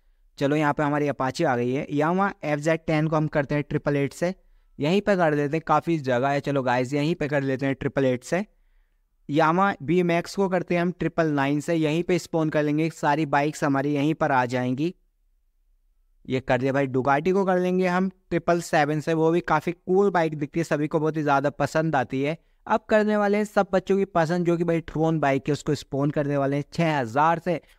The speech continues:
और ये दिखने में काफ़ी कूल दिखती है भाई। देखो, Tron बाइक काफ़ी शानदार है। जेड एक्स टेन आर को कर लेते हैं भाई फ़ोर डबल ज़ीरो से। यहीं पे स्पॉन कर लेंगे जेड एक्स टेन आर को। अब भाई, सब बच्चे लोग की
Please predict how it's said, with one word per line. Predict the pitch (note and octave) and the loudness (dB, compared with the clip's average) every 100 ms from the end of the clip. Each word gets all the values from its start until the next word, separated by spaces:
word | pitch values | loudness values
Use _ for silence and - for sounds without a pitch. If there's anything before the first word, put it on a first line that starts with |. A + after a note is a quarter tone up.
| - | -4
और | G3 A#3+ | 0 2
ये | B3 | 2
दिखने | A3+ A3 A#3 | 0 0 0
में | A3+ | 2
काफ़ी | A3 G3+ A3 | 2 2 0
कूल | - G#3 G#3+ | 0 0 2
दिखती | G3 F#3+ G3 | 0 0 0
है | |
भाई। | F3+ F3+ | 2 2
देखो, | C#3 D3+ D3 C3 | 2 0 0 -2
Tron | D#3 E3 E3+ | 0 0 2
बाइक | D3+ D3+ | 0 0
काफ़ी | D#3 E3 | 0 -2
शानदार | - - - D#3 C#3+ C#3+ C#3+ C#3 | -8 -14 -4 2 2 2 0 -2
है। | A2+ - _ _ _ _ _ | -4 -10 _ _ _ _ _
जेड | - E3+ G3+ | -2 0 2
एक्स | A3 - | 0 -2
टेन | - F#3 | -2 0
आर | F3+ F3+ | 2 0
को | F#3 | -2
कर | F3 F3+ F3 | -2 0 2
लेते | F#3 F3 | 2 0
हैं | F3 | 0
भाई | E3+ F3 | 0 -2
फ़ोर | - E3+ E3 | -2 0 2
डबल | D#3 D3 D3 | 2 0 0
ज़ीरो | C#3 D3+ D3 | 0 -2 0
से। | D#3 | -2
यहीं | D3+ D3+ F#3 | 0 0 0
पे | G#3 G3+ | 0 -2
स्पॉन | - F#3 F3 | 0 -2 0
कर | E3 | 2
लेंगे | D#3 D#3 D#3+ | 0 0 -2
जेड | C#3 D#3 D#3 | 0 0 0
एक्स | D3+ - | -4 -8
टेन | - C#3+ C3+ | -4 -2 0
आर | C3 | -2
को। | C3 F3 - _ _ _ - _ _ - _ _ _ _ _ - _ - | -2 -4 -6 _ _ _ -20 _ _ -20 _ _ _ _ _ -20 _ -4
अब | E3 | 0
भाई, | G3+ | 2
सब | G#3 G3+ F#3 | 2 0 0
बच्चे | G3 F3 F#3+ | 0 0 0
लोग | F3+ | 0
की | F#3 | -4